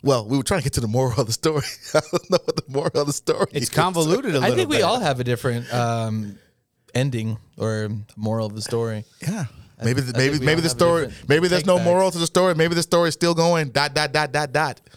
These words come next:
Speaker 2: Well, I think some of it is probably for another episode.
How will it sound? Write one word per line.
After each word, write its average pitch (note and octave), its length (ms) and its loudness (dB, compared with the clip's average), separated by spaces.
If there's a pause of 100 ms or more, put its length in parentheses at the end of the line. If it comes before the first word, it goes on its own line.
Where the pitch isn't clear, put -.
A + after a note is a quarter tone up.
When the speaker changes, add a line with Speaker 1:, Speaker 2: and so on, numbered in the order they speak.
(320)
Speaker 2:
Well, B2 380 0
I C3 140 -2
think C3+ 260 -4
some D3+ 220 -4
of B2 180 -4
it G#2+ 300 -4 (380)
is A2 240 -8
probably A#2 360 -4
for G#2+ 400 -4
another G#2+ 580 -4
episode. G2 720 -4